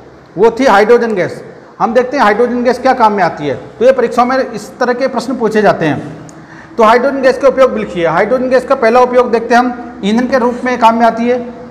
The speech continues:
hydrogen gas एक ईंधन के रूप में काम में आता है। दूसरे, ये margarine, margarine को हम बोलते हैं कृत्रिम मक्खन, जो artificial butter होता है, जैसे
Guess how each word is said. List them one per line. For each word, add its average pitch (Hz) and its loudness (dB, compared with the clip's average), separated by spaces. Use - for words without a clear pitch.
hydrogen 196 0
gas 226 2
एक 208 -4
ईंधन 220 -2
के 214 -2
रूप 170 -2
में 147 -6
काम 127 -6
में 113 -8
आता 104 -16
है। 98 -18
दूसरे, 156 -4
ये 262 4
margarine, 220 2
margarine 220 -2
को 254 -2
हम 240 -2
बोलते 220 -2
हैं 262 -4
कृत्रिम 247 -4
मक्खन, 208 -2
जो 165 0
artificial 233 0
butter 240 2
होता 214 0
है, 120 -4
जैसे 220 -2